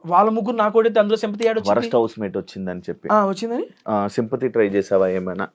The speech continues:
Speaker 2: అన్నట్టు అన్నారు.
Speaker 1: వరస్ట్ హౌస్‌మేట్ వచ్చింది, సింపతి ఎక్కడ ట్రై చేశాను నాకు అర్థం కాలా.
Speaker 2: ఏ,
Speaker 1: ఏ, నాగార్జున గారు ఎవరికైతే వరస్ట్ హౌస్‌మేట్ వచ్చిందో వాళ్ళకి ఫ్యామిలీ వీక్ రాదన్నారు. ఫ్యామిలీ వీక్ రాదా? ఎవరికో కాదు, ఎవరో కాదు, టేస్ట్ ఇదే మీ ఫ్యామిలీ రాదన్నారు.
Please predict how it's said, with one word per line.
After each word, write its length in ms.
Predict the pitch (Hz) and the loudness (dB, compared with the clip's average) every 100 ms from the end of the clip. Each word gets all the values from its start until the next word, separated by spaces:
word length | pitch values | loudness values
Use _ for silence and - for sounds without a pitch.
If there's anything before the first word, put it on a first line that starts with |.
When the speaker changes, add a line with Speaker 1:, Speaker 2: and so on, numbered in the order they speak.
| _ _ | _ _
Speaker 2:
అన్నట్టు 480 | 95 92 92 - 185 | -8 -6 -6 0 2
అన్నారు. 360 | - 113 95 - _ _ 208 | 2 2 0 -4 _ _ -8
Speaker 1:
వరస్ట్ 280 | 180 190 | -8 0
హౌస్‌మేట్ 240 | 254 262 269 | 0 2 -6
వచ్చింది, 220 | 247 277 | -6 -8
సింపతి 320 | 254 208 240 | -6 -6 -4
ఎక్కడ 220 | 262 254 | -6 -4
ట్రై 160 | 247 285 | -4 -4
చేశాను 300 | 285 277 269 | -4 -6 -4
నాకు 60 | 240 | -4
అర్థం 220 | 196 247 | -4 -6
కాలా. 360 | 269 262 269 302 _ 123 | -4 -4 -6 -14 _ -2
Speaker 2:
ఏ, 380 | 170 208 165 | 0 0 4
Speaker 1:
ఏ, 40 | 175 117 107 _ _ _ _ - | 2 2 -12 _ _ _ _ -10
నాగార్జున 460 | 165 143 175 175 233 | -2 2 2 2 2
గారు 340 | 240 247 554 - _ | 4 4 0 -2 _
ఎవరికైతే 380 | 165 165 202 226 | 2 4 6 6
వరస్ట్ 240 | 220 208 233 | 6 6 4
హౌస్‌మేట్ 260 | 214 220 | 4 2
వచ్చిందో 240 | 202 202 277 | 0 6 8
వాళ్ళకి 180 | 262 | 8
ఫ్యామిలీ 280 | 220 220 240 | 8 6 6
వీక్ 180 | 240 220 | 0 6
రాదన్నారు. 520 | 214 220 214 196 175 - _ - | 8 8 6 2 2 -6 _ -18
ఫ్యామిలీ 280 | - - 254 | -16 -14 -10
వీక్ 160 | 247 220 | -10 -2
రాదా? 260 | 196 170 | -2 2
ఎవరికో 320 | 156 180 214 226 | 2 2 2 2
కాదు, 120 | 208 | 4
ఎవరో 320 | 175 185 226 | 4 6 8
కాదు, 160 | 214 220 | 6 6
టేస్ట్ 240 | 214 208 | 2 4
ఇదే 140 | 226 | 6
మీ 100 | 247 | 6
ఫ్యామిలీ 280 | 226 202 202 | 6 4 6
రాదన్నారు. 420 | 185 160 151 135 | 6 4 2 -6